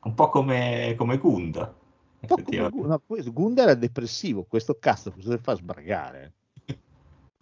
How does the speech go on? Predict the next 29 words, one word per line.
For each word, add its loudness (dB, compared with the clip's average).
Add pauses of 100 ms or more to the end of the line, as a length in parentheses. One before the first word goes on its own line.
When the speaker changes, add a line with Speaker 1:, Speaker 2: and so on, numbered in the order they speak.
(280)
Speaker 1:
Questo 2
è 4
finiti. 0 (200)
Speaker 2:
Questo -4
è 0
Speaker 1:
Proprio. 0
Speaker 2:
finiti, -8
sì. -16 (100)
Sì, -2
sì, -6
siamo -2
finiti. -10 (480)
Della 10
A 4
C -4
Production. 0 (1080)
Vabbè. -18 (680)
Cristian -2
De -2
Matteis 2
per -2
me -2
ci -8
darà -2
delle -4
soddisfazioni, -12
adesso -14
lo -16
seguiremo. -12